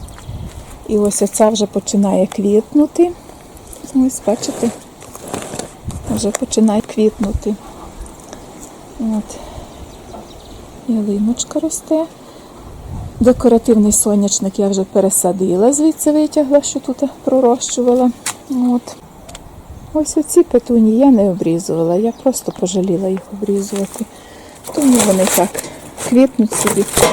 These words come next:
як їм получається, як їм виходить. Отак вони квітнуть у мене, я їх не обрізувала. От. Ну, а ці ампельні, тому я їх пообрізувала. Потрібно десь буде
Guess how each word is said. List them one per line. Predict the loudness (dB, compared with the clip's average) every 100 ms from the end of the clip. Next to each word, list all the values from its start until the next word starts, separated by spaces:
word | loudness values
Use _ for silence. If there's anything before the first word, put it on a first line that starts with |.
| 0 -10 -14 -20 -20 -20 -12 2
як | 6 6 4 4
їм | 4
получається, | 4 -2 -2 -2 -2 2 0 -2 -6
як | -6 -6 -4
їм | -2 -4
виходить. | -6 -8 -8 -8 -8 -8
Отак | -6 -8 -8
вони | -6 -6 -6 -8
квітнуть | -8 -8 -8 -10 -8
у |
мене, | -6 -6 -6 -8 -4
я | -2
їх | -2 -4
не | -4
обрізувала. | -4 -4 -6 -6 -10 -8 -8 -12 -18 -20 -20 -20 -20 -20 -20 -20 -20 -18 -6
От. | -4 -4 -6 -14 -20 -20 -20 -20 -20 -20 -12 -12 -12 -20 -20 -20 -20 -20 -20 -20 -20 -20 -20 -20 -8
Ну, | -2 2 2
а |
ці | 2 0 2 4
ампельні, | 6 6 4 4 4 2
тому | 0 2 2 2
я | 2
їх | -2 -4
пообрізувала. | -6 -2 0 0 0 -2 0 0 0 -4 -14 -20 -20 -20 -20 -20 -20 -20 -20 -20 -20
Потрібно | -8 -4 0 0
десь | -2 -4 -4
буде | -4